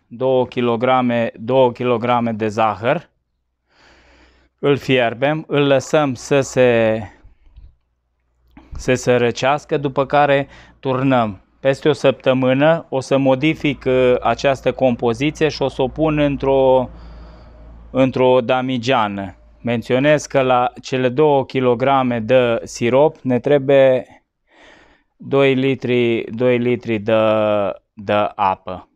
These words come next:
După ce s-a răcit, turnăm, turnăm peste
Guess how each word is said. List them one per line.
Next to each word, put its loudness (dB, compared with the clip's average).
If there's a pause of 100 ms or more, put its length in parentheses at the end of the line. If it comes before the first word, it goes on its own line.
(280)
După -2
ce -4
s-a 0
răcit, -2 (260)
turnăm, 0 (520)
turnăm 0
peste 0